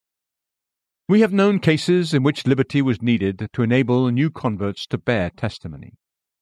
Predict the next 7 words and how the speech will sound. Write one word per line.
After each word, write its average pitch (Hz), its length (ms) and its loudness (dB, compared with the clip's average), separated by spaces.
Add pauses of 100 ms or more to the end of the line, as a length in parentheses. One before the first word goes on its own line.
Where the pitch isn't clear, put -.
(560)
Lazarus 185 560 0
could 117 180 -2
not 170 200 2
even 156 380 0
say, 120 480 0 (280)
"I 135 240 2
live, 135 480 2